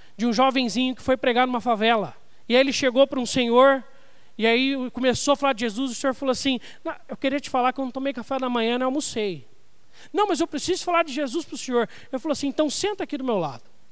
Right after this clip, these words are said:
E era mais ou menos umas duas da tarde. Aí quando deu umas três da tarde, o jovenzinho falou assim: "Posso falar?" Ele falou: "Não, espera mais um pouco."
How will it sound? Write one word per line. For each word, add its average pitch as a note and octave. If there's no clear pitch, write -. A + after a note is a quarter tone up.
E G#3+
era B3
mais B3+
ou A#3
menos A#3+
umas A#3
duas A3+
da G3
tarde. C3
Aí B3
quando C#4
deu C#4+
umas C#4+
três C#4
da A#3+
tarde, C4+
o -
jovenzinho B3+
falou B3+
assim: A3
"Posso D4
falar?" C#4
Ele C4
falou: C#4+
"Não, D4+
espera D#4
mais D4
um G#3+
pouco." -